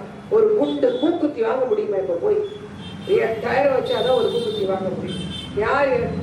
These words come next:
அந்த அளவுக்கு பணம் சம்பாதிக்க முடியறதா? இல்ல, இல்ல. ஆனா ஏன் வைத்தார்கள்? அது இருந்தா அந்த பெண்கள் ஆடை போட்டு மூடிட்டு இருப்பா. அப்ப அந்த தங்கத்தின் வ-, அது கடத்தும் உலோகம்,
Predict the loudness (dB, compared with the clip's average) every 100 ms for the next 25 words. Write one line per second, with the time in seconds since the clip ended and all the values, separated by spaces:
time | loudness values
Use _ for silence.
0 | -4 -2 0 2 2 0 2 0 0 0
1 | 0 0 0 -2 -2 -2 -4 -4 -4 -2
2 | -2 -2 -4 -10 -6 -2 0 2 0 0
3 | 2 2 2 0 0 -2 -4 -10 -14 -6
4 | -2 -2 -2 -2 0 2 2 0 -4 -10
5 | -8 -2 0 2 2 2 2 2 0 -2
6 | -2 0 0 2 0 0 -2 -2 -2 -2
7 | -4 -6 -12 -8 -4 -2 0 -2 -2 0
8 | 2 2 0 0 0 2 0 2 2 2
9 | 0 -2 0 0 2 2 0 0 2 4
10 | 4 2 0